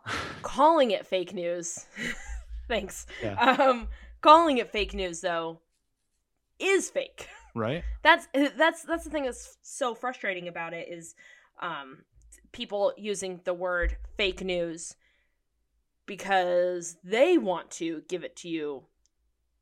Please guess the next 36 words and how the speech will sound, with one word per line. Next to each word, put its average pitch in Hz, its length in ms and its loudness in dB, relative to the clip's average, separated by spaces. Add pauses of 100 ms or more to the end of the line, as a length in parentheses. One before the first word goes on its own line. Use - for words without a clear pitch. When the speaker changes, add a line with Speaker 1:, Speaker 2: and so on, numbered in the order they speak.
(100)
Speaker 2:
give 185 180 -6
you 190 180 -2
the 165 160 -6
right 156 220 -8
information. 139 720 -16 (600)
Well, 240 300 2
immediately, 240 880 -2 (120)
<laughs> - 140 -20
you've 226 360 -4
got 202 220 0
some 208 140 -6
issues 180 300 -6
here, 147 160 -10
right? 165 220 -10
Because 165 280 -12
you're 160 320 -10 (420)
starting 202 460 -2
off 180 220 -2
with 160 140 -10
a 151 40 -10
lie. 147 240 -12
You're - 220 -16
starting 160 400 -10
off 151 140 -14
with - 120 -20
a, 143 200 -10 (260)
a 143 200 -12 (140)
false - 520 -6 (200)
label 233 460 2 (420)
on 180 400 0 (160)
the 208 80 -6
media 196 300 -2
because, 175 380 -6
uh, - 200 -8
you 170 140 -6
know, 107 120 -10